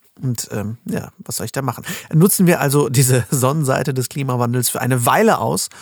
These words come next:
und genießen es etwas weniger wie Zombies auszusehen und endlich mal wieder ein bisschen Farbe zu bekommen. Ich freue mich da auf jeden Fall ziemlich sehr drüber, auch wenn meine Beine partout versuchen,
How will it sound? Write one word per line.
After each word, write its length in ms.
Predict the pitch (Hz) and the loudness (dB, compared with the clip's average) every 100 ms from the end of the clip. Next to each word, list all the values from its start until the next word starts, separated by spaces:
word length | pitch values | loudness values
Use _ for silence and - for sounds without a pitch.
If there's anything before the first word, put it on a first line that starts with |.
| - - | -20 -8
und 320 | 147 139 - - | -2 -2 -2 -8
genießen 420 | 131 127 131 131 | -2 0 0 0
es 100 | 120 | -2
etwas 320 | - - 107 - | -2 -6 -6 -6
weniger 380 | 90 95 90 | -10 -8 -8
wie 80 | 147 | -4
Zombies 340 | - 269 302 113 | -2 0 0 0
auszusehen 480 | 113 - 107 95 117 | -2 -4 -4 -6 -8
und 120 | - | -4
endlich 180 | 170 190 | 0 2
mal 140 | 196 | 4
wieder 120 | 208 | 2
ein 40 | 208 | 2
bisschen 180 | 240 | 0
Farbe 300 | - 262 294 | 2 2 2
zu 100 | 190 | 0
bekommen. 360 | 143 - - - - - - - | -2 -2 -4 -6 -18 -20 -20 -6
Ich 120 | 139 | -4
freue 140 | - 135 | -2 -2
mich 80 | 131 | 0
da 280 | 127 117 - | -2 -2 -6
auf 140 | - | -8
jeden 120 | 120 | -8
Fall 140 | 113 113 | -6 -6
ziemlich 260 | 120 123 | -6 -6
sehr 160 | - 120 | -2 -2
drüber, 360 | 123 127 123 131 | 0 0 0 -2
auch 160 | - | -6
wenn 100 | 107 | -4
meine 160 | 101 101 | -4 -4
Beine 400 | 107 107 107 107 - - - _ - _ _ _ _ _ _ _ - | -2 -2 -2 -4 -10 -20 -20 _ -20 _ _ _ _ _ _ _ -2
partout 320 | 180 - 240 | 0 2 4
versuchen, 680 | 190 151 180 180 156 147 | 4 6 4 4 2 0